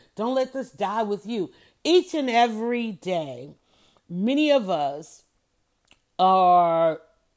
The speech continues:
we're undertakers. We're the undertakers of information. We get it, we bury it.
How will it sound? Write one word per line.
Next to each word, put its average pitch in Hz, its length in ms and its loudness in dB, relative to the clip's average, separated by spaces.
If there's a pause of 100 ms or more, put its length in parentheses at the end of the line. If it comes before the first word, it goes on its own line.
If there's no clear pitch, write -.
(100)
we're 190 220 -8 (320)
undertakers. 220 680 -4
We're 254 240 -4
the 180 200 -10
undertakers 254 680 -6
of 233 60 -6
information. 196 640 -8 (300)
We 254 280 -2
get 277 280 -2
it, 285 260 -4 (260)
we 247 220 -2
bury 185 680 -2
it. - 120 -20